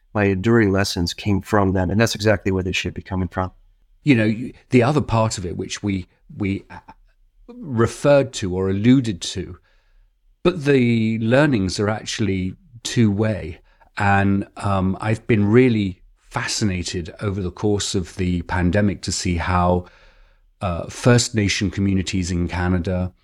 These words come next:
Speaker 2: um, uh, Native American communities in, uh, the United States,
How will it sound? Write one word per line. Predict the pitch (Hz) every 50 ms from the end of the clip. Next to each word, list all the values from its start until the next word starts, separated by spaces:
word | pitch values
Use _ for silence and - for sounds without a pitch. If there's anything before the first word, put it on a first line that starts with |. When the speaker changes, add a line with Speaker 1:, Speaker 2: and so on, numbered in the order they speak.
| _ _
Speaker 2:
um, | - 95 90 87 87 87 87 87 87 87 87 87 85 - - _ - -
uh, | - 92 90 87 92 101
Native | 104 101 107 104 104 98 92
American | 90 92 101 110 110 107 - - 101 90
communities | - - 92 92 92 90 90 87 - - 92 90 87 - - - - - _ _ _
in, | - 92 90 90 87 87 87 87 87 - - - -
uh, | 98 90 87 87 85
the | 87 90
United | 87 87 92 92 90 90 - 90
States, | - - - - 110 98 85 76 - - -